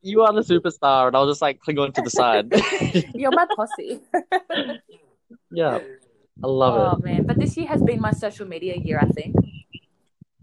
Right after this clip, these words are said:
Speaker 1: For sure. Oh,
Speaker 2: Well,
Speaker 1: definitely.
Speaker 2: last year, I should say.
Speaker 1: Yeah,
Speaker 2: 'Cause
Speaker 1: twenty twenty
Speaker 2: I
Speaker 1: was.
Speaker 2: started up my podcast, and then I got
Speaker 1: Gone on every platform. You got on Instagram, TikTok,
Speaker 2: Yeah.
Speaker 1: you went on Facebook, you got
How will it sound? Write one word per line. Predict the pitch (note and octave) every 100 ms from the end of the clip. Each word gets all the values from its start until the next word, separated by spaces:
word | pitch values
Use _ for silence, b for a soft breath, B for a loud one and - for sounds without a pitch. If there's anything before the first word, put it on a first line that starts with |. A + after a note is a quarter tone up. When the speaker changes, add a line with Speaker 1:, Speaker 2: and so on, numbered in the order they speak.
| _ _ _
Speaker 1:
For | D3+
sure. | - D3+ D3+ G2+ - -
Oh, | F3
Speaker 2:
Well, |
Speaker 1:
definitely. | C#3+ E3 D3+ F#2
Speaker 2:
last | -
year, | C#3+
I | C#3
should | - B2+
say. | A#2+ F#2 C4 _ _ _ _ _ _ _ _ _ _ _ -
Speaker 1:
Yeah, | G#2 D#2
Speaker 2:
'Cause | -
Speaker 1:
twenty | A2 G2+
twenty | - -
Speaker 2:
I | F3+
Speaker 1:
was. | -
Speaker 2:
started | G3+ G#3+
up | G#3+
my | G3+ F3+
podcast, | F#3+ - - F#3 G3+ B3 -
and | E3+
then | - E3 - -
I | -
got | - - - - - -
Speaker 1:
Gone | A#2 A#2
on | A2+ G#2+
every | G2+ A2 A2
platform. | G#2 G#2 - F#2 E2+ F2+
You | F#2+
got | F2+
on | E2+ -
Instagram, | A#2+ - - A2 G#2
TikTok, | - - - G#2+ G2
Speaker 2:
Yeah. | A2 - - A#3 - -
Speaker 1:
you | - G2
went | E2
on | -
Facebook, | A#2+ A#2 - A#2 A2
you | _
got | -